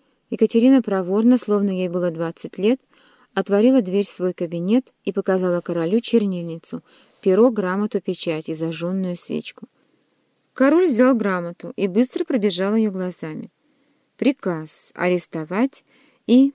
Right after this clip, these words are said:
препроводить в Бастилию брата нашего Генриха Наварского.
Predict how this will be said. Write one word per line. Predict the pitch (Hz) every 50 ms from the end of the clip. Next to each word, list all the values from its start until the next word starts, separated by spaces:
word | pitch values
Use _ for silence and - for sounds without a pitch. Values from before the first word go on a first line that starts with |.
| _
препроводить | _ 202 240 285 277 - 226 202 175 170 165 165 165 208 240 277 -
в | 233
Бастилию | 185 196 190 190 - - - 208 196 190 190 190 185
брата | 175 175 180 185 220 - 269
нашего | 254 247 247 247 240 - - 233 240 233
Генриха | - 180 - 180 175 175 175 180 190 - - 202
Наварского. | 190 185 170 156 147 147 - - - - - -